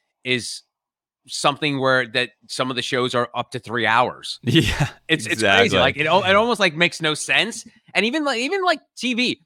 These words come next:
Speaker 1: remember years ago, James, I don't know if you're old enough to remember, many, many years ago, they're like,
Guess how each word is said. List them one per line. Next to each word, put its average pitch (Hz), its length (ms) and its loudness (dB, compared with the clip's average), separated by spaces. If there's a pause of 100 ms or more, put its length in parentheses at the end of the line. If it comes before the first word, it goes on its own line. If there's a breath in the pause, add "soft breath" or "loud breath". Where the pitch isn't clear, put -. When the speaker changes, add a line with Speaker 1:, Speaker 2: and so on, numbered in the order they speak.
Speaker 1:
remember 247 220 0
years 208 480 -4
ago, 214 180 -2
James, 202 240 -6
I 196 40 -2
don't 214 80 -4
know 240 40 0
if 233 120 -8
you're 185 160 -2
old 185 120 -2
enough 175 140 -6
to 170 60 -6
remember, 160 360 -2 (400)
many, 226 260 0
many 226 180 0
years 185 300 -2
ago, 160 180 0
they're 143 160 -2
like, 127 240 -2